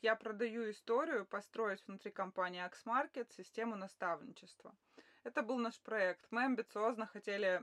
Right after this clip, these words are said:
а, написать всю систему наставничества и внедрить ее за три недели. Честно сказать, когда мы начали все это дело реализовывать, производить,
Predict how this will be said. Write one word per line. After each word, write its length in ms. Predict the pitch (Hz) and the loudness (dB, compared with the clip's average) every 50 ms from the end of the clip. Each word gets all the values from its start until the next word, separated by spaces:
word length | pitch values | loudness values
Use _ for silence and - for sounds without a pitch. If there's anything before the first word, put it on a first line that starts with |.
| - - | -2 -4
а, 180 | 190 190 185 190 | -2 0 0 0
написать 520 | 202 214 208 - 233 - 247 214 196 196 | -2 -2 -2 -4 -4 0 2 2 2 0
всю 200 | - - 240 240 | -4 -6 -6 -6
систему 480 | - - 214 - - - 208 208 208 190 | -6 -6 -12 -8 -2 0 0 0 0 -2
наставничества 720 | 190 196 - - - 202 196 190 185 180 - - - 190 | -6 -8 -4 2 4 4 4 4 0 -8 -12 -10 -8 -6
и 180 | - - 214 208 | -6 -4 -6 -6
внедрить 480 | 185 196 190 190 190 233 294 302 - | -6 -6 -8 -6 -4 -4 -4 -4 -4
ее 160 | 302 240 202 202 | -4 -2 -2 0
за 220 | 180 233 226 226 | 2 4 4 2
три 240 | 220 - 214 214 202 | 2 -2 -6 -6 -6
недели. 540 | 185 185 196 180 165 175 175 165 156 - - _ _ _ - - - - - - | -6 -8 -6 -4 -2 -2 -2 -2 -4 -8 -14 _ _ _ -20 -20 -20 -20 -12 -4
Честно 360 | - 240 240 269 - 254 240 | 0 0 0 0 0 -4 -4
сказать, 460 | - - - 233 208 208 226 254 - | -4 -4 -2 2 4 4 4 2 2
когда 340 | - 226 220 220 208 208 208 | -2 -6 -2 2 4 4 4
мы 100 | 214 196 | 2 0
начали 720 | 196 185 190 - - - 185 175 180 175 180 180 165 175 - - | -2 -2 -2 -2 -4 -8 -4 -2 -2 0 0 -2 -6 -8 -12 -16
все 160 | - - 214 196 | -10 -4 -2 -2
это 240 | 185 180 - 185 | -2 -2 -4 -8
дело 380 | 180 170 185 190 180 180 170 175 | -8 -4 -2 0 2 2 2 0
реализовывать, 880 | 180 185 180 190 208 233 208 208 214 190 190 185 185 214 247 269 - - | 2 2 2 2 2 0 0 0 0 0 0 0 -2 -2 -4 -6 -6 -6
производить, 800 | - 208 196 202 208 196 190 190 190 175 185 220 269 254 - | -4 -2 0 0 0 -2 -4 -6 -6 -4 -6 -8 -8 -8 -12